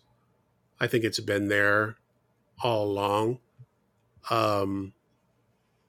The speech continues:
but it's disgusting, right? I mean, it, it's the thing. It's like, you know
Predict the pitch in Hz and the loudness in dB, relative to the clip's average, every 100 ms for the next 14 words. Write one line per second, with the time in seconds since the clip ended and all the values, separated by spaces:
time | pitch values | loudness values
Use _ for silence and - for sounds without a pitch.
0 | _ _ _ _ _ _ 165 196 - 240 | _ _ _ _ _ _ 8 8 8 2
1 | - 294 285 - 110 101 127 147 170 175 | 4 6 6 4 0 0 4 8 8 12
2 | 180 190 185 240 - - 185 - - - | 12 12 8 0 2 2 2 0 -2 2
3 | 220 180 135 - 165 156 151 - - - | 6 8 6 4 6 6 6 2 -18 -20
4 | - - _ _ _ _ _ _ _ _ | -20 -20 _ _ _ _ _ _ _ _
5 | _ _ _ 160 170 160 165 | _ _ _ 8 10 10 8